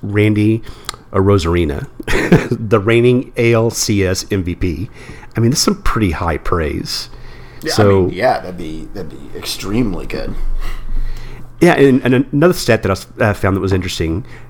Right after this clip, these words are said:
Speaker 1: in Monday's game, he took two walks. That's one more walk than in his previous fifty-three Major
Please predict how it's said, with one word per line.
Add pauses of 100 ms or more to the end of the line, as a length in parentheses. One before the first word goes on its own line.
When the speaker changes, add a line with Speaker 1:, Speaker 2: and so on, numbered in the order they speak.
(140)
Speaker 1:
in
Monday's
game,
he
took
two
walks. (920)
That's
one
more
walk
than
in
his
previous
fifty-three
Major